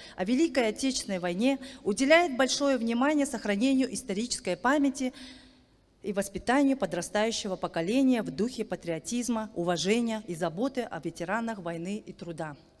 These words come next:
Наш долг — помнить о наших героях и какой ценой завоевана победа. И наша задача — сохранять и передавать из поколения в поколение историческую память о великом подвиге народа, о героизме участников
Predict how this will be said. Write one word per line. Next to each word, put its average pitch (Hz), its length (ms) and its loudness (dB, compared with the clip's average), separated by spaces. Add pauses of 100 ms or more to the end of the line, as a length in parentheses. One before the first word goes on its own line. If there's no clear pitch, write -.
(360)
Наш 240 320 4
долг — 196 460 4 (480)
помнить 262 380 6
о 196 80 4
наших 208 340 0
героях 185 460 2 (180)
и - 80 -4
какой 254 320 2
ценой 254 380 2
завоевана 214 680 2
победа. 185 580 0 (340)
И 190 100 -4
наша 262 320 2
задача — 185 560 -2 (100)
сохранять 226 580 -2
и - 60 -8
передавать 214 560 0
из - 140 -12
поколения 294 520 2
в 311 60 -6
поколение 240 600 0
историческую 190 640 -6
память 160 500 -6 (220)
о 170 80 -8
великом 220 500 -2
подвиге 165 460 -6
народа, 214 520 -2 (200)
о 190 100 -2
героизме 208 600 -2
участников 220 680 -4